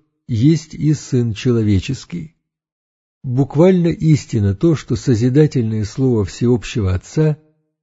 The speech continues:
Сын Создатель, стало плотью и пребывало в качестве человека в этом мире.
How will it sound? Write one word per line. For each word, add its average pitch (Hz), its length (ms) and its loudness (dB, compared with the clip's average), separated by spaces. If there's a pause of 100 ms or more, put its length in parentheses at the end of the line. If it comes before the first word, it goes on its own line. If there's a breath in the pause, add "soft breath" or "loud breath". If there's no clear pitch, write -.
Сын 127 460 0
Создатель, 117 840 -2 (640)
стало 107 460 0
плотью 156 640 0 (300)
и 160 100 4
пребывало 143 680 4
в - 100 -14
качестве 117 560 -2
человека 123 800 -2 (160)
в 101 160 0
этом 101 260 2
мире. 101 460 -2